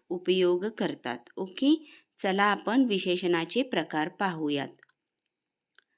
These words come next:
विशेषण, नामाबद्दल विशेष माहिती सांगणाऱ्या शब्दास विशेषण असे म्हणतात.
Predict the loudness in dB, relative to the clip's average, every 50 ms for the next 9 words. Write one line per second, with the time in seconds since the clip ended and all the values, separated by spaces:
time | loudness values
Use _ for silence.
0 | _ _ -8 -2 0 0 0 2 4 4 4 4 2 0 0 2 2 0 -2 -4
1 | -10 _ _ _ _ _ _ -6 0 2 4 4 4 2 0 -2 -2 0 2 0
2 | 0 2 4 4 4 4 2 -2 -10 _ _ _ _ _ _ -8 -4 -2 -2 -2
3 | 2 2 4 4 4 2 0 -4 -10 -12 _ -8 -4 0 2 2 2 2 0 -4
4 | -6 -6 -2 2 2 4 4 4 2 2 2 2 2 2 2 0 -2 0 0 0
5 | 0 0 0 2 4 4 4 2 0 -6 -16 -20 _ -20 -20 -20 _ _ _ -8
6 | -6 -4 -4 0 2 2 2 2 0 -2 0 -2 -2 -4 -4 -4 -4 -4 -2 0
7 | 2 2 2 2 2 2 0 0 0 0 -4 -4